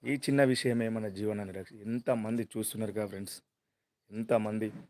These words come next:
ఎంతమంది ప్రతిరోజు,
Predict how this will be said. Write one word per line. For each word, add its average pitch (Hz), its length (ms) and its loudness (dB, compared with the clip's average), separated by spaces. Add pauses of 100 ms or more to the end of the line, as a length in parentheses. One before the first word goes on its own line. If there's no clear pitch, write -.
(960)
ఎంతమంది 113 720 0 (360)
ప్రతిరోజు, 107 680 -2